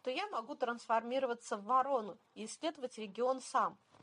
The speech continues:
Ли Хэн высоко оценивал свои шансы,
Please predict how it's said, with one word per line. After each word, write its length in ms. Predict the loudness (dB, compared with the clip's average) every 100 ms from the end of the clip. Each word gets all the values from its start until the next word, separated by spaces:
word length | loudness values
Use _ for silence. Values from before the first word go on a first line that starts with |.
| -20 -20 -10
Ли 240 | -2 -2
Хэн 340 | -2 2 2 2
высоко 440 | -2 -2 0 2
оценивал 520 | 2 2 -6 -4 -6
свои 300 | -2 0 0
шансы, 500 | 0 0 0 -2 -16